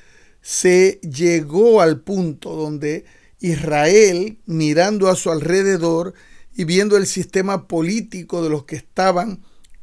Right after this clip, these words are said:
alrededor, decidió pedirle a Samuel que instituyera un rey, porque ellos querían ser como las demás naciones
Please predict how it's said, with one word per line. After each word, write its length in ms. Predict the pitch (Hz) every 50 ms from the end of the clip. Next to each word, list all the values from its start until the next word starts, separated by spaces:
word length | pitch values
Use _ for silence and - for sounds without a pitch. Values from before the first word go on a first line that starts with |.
| - -
alrededor, 1000 | - - 151 131 139 151 160 175 185 208 208 202 190 202 196 190 185 185 185 185
decidió 880 | 165 156 170 165 160 - - 165 156 139 151 170 190 208 214 220 214 -
pedirle 640 | - 180 170 165 180 214 247 262 226 214 180 170
a 80 | 165 165
Samuel 840 | - - 180 156 151 156 165 175 202 202 185 175 170 180 220 220 - - - _ _ _ _ - _ _
que 260 | - 196 208 220 214 -
instituyera 1200 | 220 220 220 - - - - 240 180 - - 226 208 175 175 240 262 262 262 254 254 254 254 262 - - - _ _ _ _
un 280 | _ 262 269 262 240 196
rey, 580 | 180 170 170 170 160 147 139 139 143 165 - _ _ _ - _ _ _ _
porque 480 | _ - 190 190 - - - 180 196 -
ellos 640 | - 254 277 277 233 170 160 156 165 202 226 - -
querían 580 | - _ - 185 175 185 233 254 247 220 214 190
ser 500 | - - - 220 240 254 294 294 - _ _
como 440 | - 214 220 214 208 214 208 - -
las 220 | 202 208 202 196
demás 640 | 190 185 175 175 190 202 220 254 277 277 - - -
naciones 880 | 202 190 180 175 165 - - - 208 214 226 233 233 233 247 233 - -